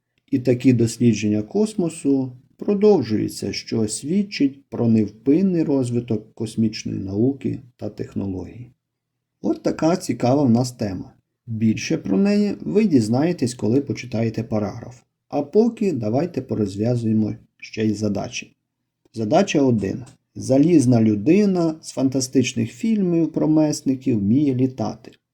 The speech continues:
Як це можна пояснити? Мабуть, що залізна людина з фільмів про месників має здатність літати завдяки його броньованому костюму, правда? У цьому костюмі, мабуть, вбудовані реактивні двигуни,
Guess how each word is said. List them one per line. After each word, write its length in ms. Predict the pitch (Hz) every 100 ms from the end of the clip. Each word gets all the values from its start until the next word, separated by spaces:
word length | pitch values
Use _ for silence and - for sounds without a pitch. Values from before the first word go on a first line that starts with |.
| -
Як 440 | 98 120 196 208
це 120 | -
можна 440 | 117 123 156 151 139
пояснити? 800 | 143 147 151 - 196 160 - - _ _ _ _ _ _ _ _ _ _ _ _ _ _ _ _ _ -
Мабуть, 540 | 110 135 160 151 147
що 280 | - 123 123
залізна 480 | 110 110 131 127 117
людина 440 | 110 107 120 113
з 100 | -
фільмів 420 | - 120 117 104
про 160 | - 101
месників 920 | 95 90 87 - 113 117 - 160 175 -
має 460 | 107 104 95 104 127
здатність 640 | 110 113 110 110 127 -
літати 560 | 113 - 104 110 113 127
завдяки 580 | 113 104 107 107 113 107
його 520 | 120 123 107 107 98
броньованому 800 | 101 123 117 98 95 104 113 127
костюму, 680 | 185 196 - - 156 104
правда? 600 | - - 117 127 143 120 - _ _
У 120 | -
цьому 300 | 131 160 151
костюмі, 760 | 135 127 - - 170 190 185 175
мабуть, 520 | 139 143 151 143 139
вбудовані 800 | 107 113 113 156 190 180 165 139
реактивні 560 | 117 110 - 156 165 135
двигуни, 640 | 110 117 104 117 156 117